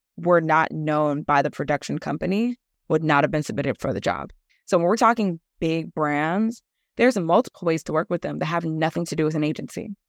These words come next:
Oh, and for the record, that company that I was just telling you guys about,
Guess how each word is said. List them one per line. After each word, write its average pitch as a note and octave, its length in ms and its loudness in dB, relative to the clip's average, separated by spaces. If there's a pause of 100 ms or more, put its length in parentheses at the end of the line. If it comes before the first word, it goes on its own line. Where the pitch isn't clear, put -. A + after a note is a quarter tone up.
(340)
Oh, G3+ 120 6
and F#3 140 0
for F#3 180 2
the F3 80 0
record, F#3+ 420 -2 (580)
that F3 200 4
company A3+ 800 0
that F3 120 0
I E3+ 100 4
was F3 140 0
just E3+ 140 -8
telling E3 260 -4
you F3+ 80 -2
guys G3 220 2
about, G#3+ 420 0